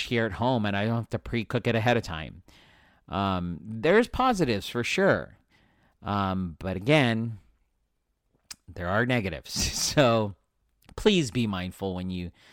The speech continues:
you know, when you address people and let them, like, "Oh, that's so cool. You're, that's so awesome." Like, just be like, "Oh, so how's it?"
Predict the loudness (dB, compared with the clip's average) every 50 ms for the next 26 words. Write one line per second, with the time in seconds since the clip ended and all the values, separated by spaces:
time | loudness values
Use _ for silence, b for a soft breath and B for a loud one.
0 | b b b b b b b b b _ -8 -6 -6 -6 -8 -12 -14 -18 _ -8
1 | -6 -4 -2 -2 -2 -2 0 -2 -2 -2 -2 -4 -6 -6 -6 -4 -4 -4 -2 -2
2 | -4 -6 -4 -4 -6 -6 -4 -6 -8 -6 -2 2 4 4 6 6 6 4 4 4
3 | 4 4 4 6 8 8 8 8 8 8 8 8 6 4 4 4 4 6 8 8
4 | 8 6 6 6 4 4 4 4 2 0 0 0 0 0 2 2 4 4 4 4
5 | 4 2 4 4 4 2 2 2 2 2 4 4 4 4 4 0 -2